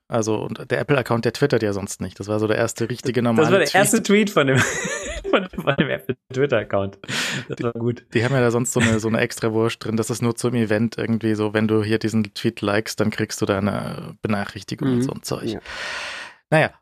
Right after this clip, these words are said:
Speaker 1: und, äh, dann haben sie erstmal für die ganzen Accounts, äh, die ein Häkchen dran haben, das Twittern abgedreht. Was ich auch spannend fand, dass sie überhaupt eine Funktion haben, um allen verifizierten Accounts das Twittern zu verbieten.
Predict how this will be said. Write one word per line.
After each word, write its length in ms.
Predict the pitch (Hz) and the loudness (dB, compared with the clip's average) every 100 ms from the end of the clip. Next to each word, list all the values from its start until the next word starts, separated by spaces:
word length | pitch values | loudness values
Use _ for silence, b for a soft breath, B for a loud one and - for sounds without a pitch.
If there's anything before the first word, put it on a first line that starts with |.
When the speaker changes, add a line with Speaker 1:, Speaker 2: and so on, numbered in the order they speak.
| - | 0
Speaker 1:
und, 360 | 160 151 - | 2 2 -2
äh, 180 | - 120 | 2 2
dann 180 | 120 120 | 4 2
haben 100 | 139 | 2
sie 60 | 131 | 2
erstmal 320 | 131 - 123 | 2 2 0
für 160 | - 123 | 0 0
die 80 | |
ganzen 560 | 117 113 117 113 107 98 - _ _ - | 2 0 0 0 0 -2 -10 _ _ -6
Accounts, 540 | 120 127 117 123 - - | -2 2 4 2 -2 -6
äh, 480 | 127 110 107 104 104 | -2 2 2 2 0
die 200 | 120 - | -2 0
ein 160 | 107 | 0
Häkchen 400 | 104 127 - 143 | 0 -2 0 0
dran 240 | 127 123 120 | 2 2 2
haben, 220 | 113 113 | 2 0
das 120 | 107 | -2
Twittern 280 | - - 113 | -4 -2 0
abgedreht. 680 | - - 147 143 170 - - - | 0 0 0 0 -2 -6 -16 -8
Was 120 | 113 | -6
ich 100 | - | -2
auch 140 | 123 | -4
spannend 340 | - 131 151 151 | 0 0 0 0
fand, 260 | 147 143 | -2 -2
dass 140 | 131 - | -4 -2
sie 60 | |
überhaupt 240 | 139 120 120 | -2 0 -4
eine 60 | |
Funktion 580 | - 120 - 131 143 131 | -4 -4 0 4 4 4
haben, 420 | 123 131 131 131 - _ _ - | 2 2 2 0 -4 _ _ -2
um 160 | 131 156 | 0 2
allen 340 | 123 135 131 | 2 4 4
verifizierten 1000 | 123 120 - 131 - 135 135 123 120 120 - | 2 0 -2 -6 0 0 0 0 2 2 -2
Accounts 800 | - 117 110 113 - - - - | 0 4 4 2 -2 -4 -6 -8
das 140 | - | -8
Twittern 300 | - 127 117 | -2 2 2
zu 80 | 107 | 0
verbieten. 520 | 110 104 101 - - | -4 -6 -6 -10 -14